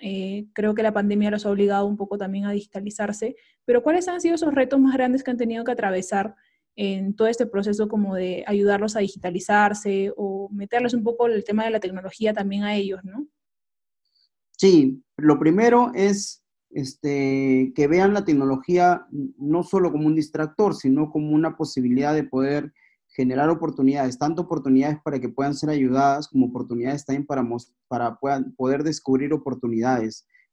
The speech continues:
Speaker 2: Más lo veo por ese punto, ¿no? Entonces, ese ha sido un reto. Y, y, y la otra parte es un reto digital. Yo creo que esta experiencia de mapa diecinueve,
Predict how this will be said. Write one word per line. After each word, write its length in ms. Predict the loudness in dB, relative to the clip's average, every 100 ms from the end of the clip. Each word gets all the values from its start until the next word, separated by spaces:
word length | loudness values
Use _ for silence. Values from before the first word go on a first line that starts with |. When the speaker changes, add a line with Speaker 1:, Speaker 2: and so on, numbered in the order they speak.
| -4
Speaker 2:
Más 400 | 2 2 2 -4
lo 340 | -6 -6 -4 -2
veo 160 | -2
por 100 | -4
ese 180 | -6 -8
punto, 320 | -2 -2 -2
¿no? 100 | -2
Entonces, 320 | -2 -2 -2 -2
ese 200 | -4 -6
ha 20 |
sido 200 | -2 -2
un 80 | 0
reto. 380 | -2 -6 -12 _ _ _ _ -2
Y, 140 | 0
y, 640 | 4 4 4 2 2 2
y 40 | 2
la 140 | 2
otra 300 | 2 0 0
parte 560 | 2 2 0 0 -2 -2
es 160 | -6 -4
un 140 | -2
reto 420 | 0 0 0 0
digital. 520 | -4 -8 -4 0 2
Yo 120 | 2 0
creo 240 | -2 -2
que 300 | -2 0 0
esta 320 | -2 -4 -6
experiencia 640 | -6 -4 0 2 0 -2 -4
de 80 | -2
mapa 280 | -2 -2
diecinueve, 640 | -4 -2 -4 -4 -4 -6